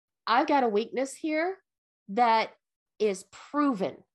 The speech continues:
I have report cards and I have letters from colleges, and everybody knows my weakness now. This is <laughs> it. And if you wanna show up and show off,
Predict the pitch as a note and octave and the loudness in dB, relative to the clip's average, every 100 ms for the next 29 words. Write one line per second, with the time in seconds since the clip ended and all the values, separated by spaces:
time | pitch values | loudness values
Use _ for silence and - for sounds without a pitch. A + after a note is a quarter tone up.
0 | _ _ _ _ - G#3+ A#3 A3 G3+ F#3 | _ _ _ _ -2 0 0 0 -2 -2
1 | F3+ E3+ E3 - F#4 G4+ - C#4+ A3 D#3+ | -4 -8 -14 -4 -4 -4 -4 -2 -2 -4
2 | F3+ - G3 F#3+ G3 G3+ G#3 G3 G3 F3 | -8 -12 -8 -4 -2 -4 -4 -6 -6 -4
3 | F3+ G#3 D#4+ G4+ G4 - D4+ - C4+ B3+ | -4 0 0 0 -4 -4 -6 -4 0 0
4 | A3 G#3 A#2 D#2+ F#3+ - - _ _ _ | 0 -4 -10 -12 -14 -16 -20 _ _ _
5 | _ _ - A3+ G#3+ G3+ G3+ F#3+ _ _ | _ _ -4 0 2 0 -4 -10 _ _
6 | _ A#3 D4+ G4+ G4+ F#4 E4+ G4+ G#4 C#4 | _ 0 2 2 2 2 2 0 -2 -4
7 | A#3+ F4 - A#3 A3 D3+ C#3 - - _ | -4 -6 -6 -10 -8 -8 -8 -10 -16 _
8 | _ G3 C#4 F#4 C#4 F#4 - G4 E4 - | _ -2 0 2 2 2 2 0 0 2
9 | E4 - _ - - - - _ - B3 | 0 0 _ -20 -20 -20 -20 _ -4 -2
10 | A#3+ A#3+ A3 C#4 G#4+ A#4+ A#4 - F#4+ E4+ | -2 -4 -2 2 2 2 -2 -2 -2 -2
11 | D#4+ E4+ F#4 C4 G#3 - B3 A#3+ A3+ A#3 | -2 -4 -6 -10 -10 -6 -2 0 0 0
12 | C#4+ | -4